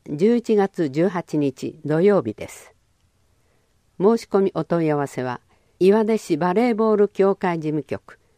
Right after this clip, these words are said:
電話六九の一八六七坂本さん、または障害学習課スポーツ健康係、電話六二の零三七零まで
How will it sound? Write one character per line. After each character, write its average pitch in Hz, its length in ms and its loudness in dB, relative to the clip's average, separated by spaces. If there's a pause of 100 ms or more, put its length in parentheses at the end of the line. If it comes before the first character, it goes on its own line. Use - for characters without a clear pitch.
(140)
電 160 240 0
話 151 180 -2 (300)
六 175 320 -2
九 226 280 2
の 127 280 -2
一 196 320 -2
八 202 320 -2
六 135 300 -2
七 127 400 -4
坂 160 340 -6
本 147 260 -4
さ - 180 -10
ん、 123 120 -12 (720)
ま 160 140 -4
た 160 140 -2
は 131 180 -8 (320)
障 233 280 0
害 214 200 2
学 175 240 -2
習 170 240 -4
課 - 260 -6
ス - 140 -20
ポ 240 180 0
ー 208 60 0
ツ - 160 -16
健 180 140 0
康 170 360 -2
係、 120 460 -6 (500)
電 151 240 -2
話 139 220 -6 (200)
六 165 360 0
二 202 220 2
の 123 280 -2
零 185 300 0
三 190 280 0
七 180 300 2
零 214 180 0
ま 151 140 -2
で 131 160 -4